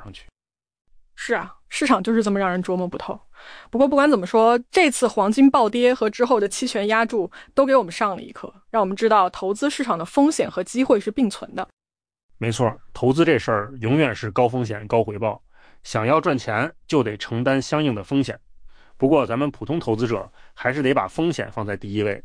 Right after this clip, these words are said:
Speaker 1: 别为了追求高收益，把自己的血汗钱都搭进去了。
Speaker 2: 对，安全第一嘛。那咱们今天聊了这么多黄金的事儿，你觉得接下来金价会怎么走啊？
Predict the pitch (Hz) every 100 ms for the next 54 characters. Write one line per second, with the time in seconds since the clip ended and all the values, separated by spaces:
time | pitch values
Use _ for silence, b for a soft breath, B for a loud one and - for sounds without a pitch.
0 | - - - - 120 156 156 104 - 143
1 | 123 120 135 127 143 139 104 - - 107
2 | 101 123 104 127 - 95 147 123 101 95
3 | 101 104 101 98 95 104 - _ _ _
4 | _ _ - - 190 160 - 233 254 202
5 | 180 170 170 160 - - b b b b
6 | 262 247 277 302 320 240 220 262 262 247
7 | 285 202 196 247 247 208 196 - - -
8 | 208 196 220 254 285 285 226 214 240 247
9 | 226 226 175 185 - -